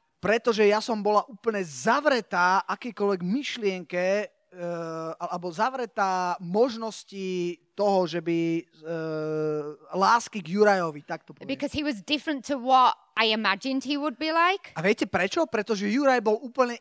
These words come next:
Speaker 1: iný, než som mala ja nejakú predstavu v sebe postavenú.
Speaker 2: And then one day, I just, eh, suddenly, suddenly said, "God, I don't believe that Juraj is my partner, but I'm not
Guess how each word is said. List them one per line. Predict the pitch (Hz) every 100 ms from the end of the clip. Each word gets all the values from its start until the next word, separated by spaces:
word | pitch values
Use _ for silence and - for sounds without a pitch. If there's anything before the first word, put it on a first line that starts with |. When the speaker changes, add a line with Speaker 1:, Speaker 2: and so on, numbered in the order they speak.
| _
Speaker 1:
iný, | 302 349 320 226 214 247 254 -
než | 202 220
som | - 214
mala | 208 208 208
ja | 226 269
nejakú | 254 226 -
predstavu | - 214 254 - 214 202
v | 190
sebe | - 226 208
postavenú. | - 208 - 180 156 131 -
Speaker 2:
And | 233
then | 247 247 233
one | 285 349 381
day, | 247 220 311 370 _
I | - 226
just, | 254 269 -
eh, | 247 220 208 208
suddenly, | - 302 247 262 254 247 - _ -
suddenly | - 269 247 240
said, | 214 247 240 - _ _ _ _ 214
"God, | 302 320 277 - _
I | 240
don't | 254 311 302
believe | 277 294 254
that | 262
Juraj | 254 247 254
is |
my | 247
partner, | 226 240 208 214 269 311
but | 214 254
I'm | 240
not | 254 254